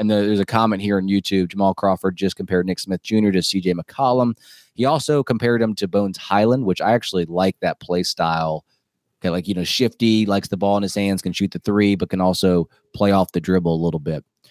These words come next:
All right, let's get into our listener questions here, and they're on our screen as well for those of you guys watching. Hornets Trucker on Twitter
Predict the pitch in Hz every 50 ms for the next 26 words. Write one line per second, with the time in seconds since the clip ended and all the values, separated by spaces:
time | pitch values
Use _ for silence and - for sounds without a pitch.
0 | _ _ _ _ _ _ _ - 131 107 95 104 147 180 175 - - 202 196 196
1 | 185 160 - - 175 160 156 - - 123 127 131 131 131 131 123 117 113 107 98
2 | 87 - _ _ _ _ _ _ _ _ _ _ _ _ _ _ _ _ _ -
3 | 92 95 98 107 127 127 - - 139 135 131 131 120 - - - - 120 120 113
4 | - - - 120 117 110 - - 117 110 110 110 107 104 - _ 98 95 92 92
5 | 95 95 92 98 98 104 104 104 98 92 92 90 - - - - 110 110 107 107
6 | 104 98 90 85 90 92 95 98 98 98 92 - 90 90 92 92 85 90 92 87
7 | 92 90 87 87 82 82 87 90 92 92 - - 98 92 90 85 - _ - -
8 | - - _ _ _ _ _ _ - 156 165 160 135 - - - 156 143 - 151
9 | 151 147 135 117 - - 123 120 113 113 110 110 110 107 - _ _ _ _ -
10 | - - 143 135 123 113 101